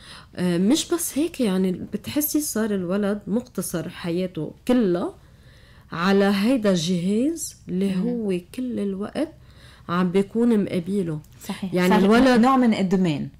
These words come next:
Speaker 1: Exactly. أول شي، آه، هيدا شي منه صحي. تاني شي الولد عم بيروح، إن كان مش عم بيشوف،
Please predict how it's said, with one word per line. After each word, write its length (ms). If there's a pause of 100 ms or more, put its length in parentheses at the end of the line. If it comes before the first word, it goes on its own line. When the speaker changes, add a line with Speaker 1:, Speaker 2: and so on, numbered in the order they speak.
(140)
Speaker 1:
Exactly. 460
أول 220
شي، 320
آه، 420
هيدا 360
شي 260
منه 260
صحي. 500 (480)
تاني 260
شي 200
الولد 520 (560)
عم 220
بيروح، 480
إن 100
كان 400
مش 180
عم 160
بيشوف، 460